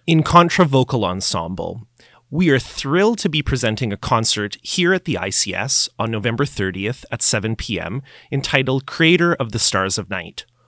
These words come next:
Hope to see you there. Here's my thought. As I mentioned, I'm a choir director and organist in a church, and my pet peeve is music in liturgy.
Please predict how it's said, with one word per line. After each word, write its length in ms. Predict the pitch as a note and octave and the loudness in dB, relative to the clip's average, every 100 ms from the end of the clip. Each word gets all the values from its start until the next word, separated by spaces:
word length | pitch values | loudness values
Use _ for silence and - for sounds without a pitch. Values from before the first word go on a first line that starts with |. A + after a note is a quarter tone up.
| _ | _
Hope 180 | - C3 | -4 -4
to 80 | - | 0
see 200 | - G2 | 0 0
you 100 | F#2+ | 0
there. 280 | C#3+ A#2+ E2+ _ _ _ _ _ _ | 2 0 -2 _ _ _ _ _ _
Here's 420 | - A#3 A#3+ G3+ | 2 4 4 4
my 260 | D#3+ B2 B2 | 4 4 2
thought. 540 | - E2+ E2+ - - - - - - _ _ _ - | -4 -8 -10 -12 -18 -20 -20 -20 -20 _ _ _ 6
As 200 | A#3 G#3+ | 6 8
I 120 | F3+ | 4
mentioned, 600 | A2 G#2+ - C#3 D#3 G3+ - _ - | 4 0 0 -2 -2 -4 -10 _ -2
I'm 380 | B2+ A#2+ A#2+ A#2+ B2 | 2 2 2 -2 -2
a 460 | A2 G#2+ G#2+ A#2 - _ _ _ | -2 0 -2 -6 -12 _ _ _
choir 320 | - A#2+ A#2+ B2+ | 4 6 8 6
director 480 | A2+ A2 C#3+ C#3 - | 4 4 2 2 0
and 120 | A#2+ | -4
organist 840 | G#2+ G#2 G#2+ G#2+ F3+ - - - - - | -2 -2 -2 -2 0 -2 -4 -8 -14 -8
in 100 | G#2+ | -6
a 40 | |
church, 600 | G2+ - - C#4+ - - - _ _ _ _ _ - | -4 -2 -2 -4 -6 -8 -8 _ _ _ _ _ 0
and 280 | D#3 E3 | 4 6
my 240 | F3 G#3+ B3 | 6 6 4
pet 340 | - F#3 - | 2 -2 -2
peeve 600 | - D3+ C#3 C3+ C#3 C3+ _ _ | -8 -4 -2 -2 -4 -6 _ _
is 220 | B2+ A#2 | -2 0
music 520 | A#2+ A#2+ B2 A#2+ C3 A#2+ | -2 -2 0 0 -2 -2
in 100 | G#2+ | -2
liturgy. 640 | G#2+ G2+ G2+ F#2+ F#2 G2 | -2 -4 -6 -8 -8 -14